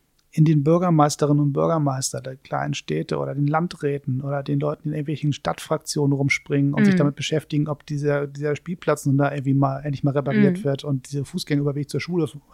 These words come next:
Speaker 1: funktioniert und sicher ist. Da sehe ich das ganz viel. Leute, die sich wirklich engagieren in ihren Stadtteilen und ihren kleinen Städten und Gemeinden.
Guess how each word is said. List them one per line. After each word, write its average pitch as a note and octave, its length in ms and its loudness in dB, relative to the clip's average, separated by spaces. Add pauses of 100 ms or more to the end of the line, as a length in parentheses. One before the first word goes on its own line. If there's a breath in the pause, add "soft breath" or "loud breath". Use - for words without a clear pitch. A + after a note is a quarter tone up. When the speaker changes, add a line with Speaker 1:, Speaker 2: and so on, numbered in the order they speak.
(180 soft breath)
Speaker 1:
funktioniert C#3 480 2
und D3 60 0
sicher C3+ 340 -2
ist. C3+ 240 -8 (540 loud breath)
Da G#3+ 240 0
sehe D#3+ 160 -6
ich C#3+ 140 -6
das - 220 -6
ganz - 280 0
viel. D#3 540 -6 (100)
Leute, D3+ 260 -2
die D3 120 -10
sich C#3+ 180 -10
wirklich D#3 360 -4
engagieren C3+ 520 -2
in C3+ 40 -2
ihren C3+ 120 -4
Stadtteilen C3 580 -6
und C3+ 120 -8
ihren C3 120 -6
kleinen C3 260 -8
Städten C3+ 340 -10
und C#3 80 -20
Gemeinden. C3 500 -6